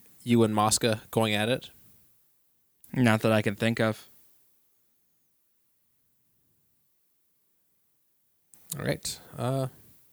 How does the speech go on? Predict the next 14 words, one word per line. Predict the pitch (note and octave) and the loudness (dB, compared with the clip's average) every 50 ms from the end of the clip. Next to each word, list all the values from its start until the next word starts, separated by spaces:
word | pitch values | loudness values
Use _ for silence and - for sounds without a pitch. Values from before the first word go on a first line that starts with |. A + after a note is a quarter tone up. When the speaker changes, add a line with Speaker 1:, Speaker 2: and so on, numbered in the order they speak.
| _ _ _ _ _ - - - - - - - - - - - - - - - | _ _ _ _ _ -20 -20 -20 -20 -20 -20 -20 -20 -16 -14 -14 -14 -12 -4 -2
Speaker 1:
I'll | A#2+ A#2+ | 0 0
be | C3 A#2+ | 2 2
sure | - C3 B2 A#2 | 2 2 2 4
to | A2+ A2 | 2 2
ask, | A2+ A2 A2 G#2 - - - | 2 2 2 2 2 0 0
uh, | G#2+ G2+ G2+ | -2 -2 -4
Thraka | - - - - C#3 C3 A#2+ A#2 - B2 | -6 -8 -6 -2 2 2 2 2 2 0
any | A2+ A2+ A2 | -2 -2 -2
other | G#2 G2+ G#2+ A#2+ - - - - | -2 -2 -4 -6 -10 -14 -20 -20
further | - - - A#2 G#2 G#2+ | -4 0 2 2 2 2
questions | - - A2+ G#2+ - - G#2+ G2+ - | 0 0 0 0 0 -2 -6 -4 -2
that | G#2+ | -2
I'll | G#2 G#2 G#2 | 0 0 -2
ha-, | A#2 G#2 | -2 -4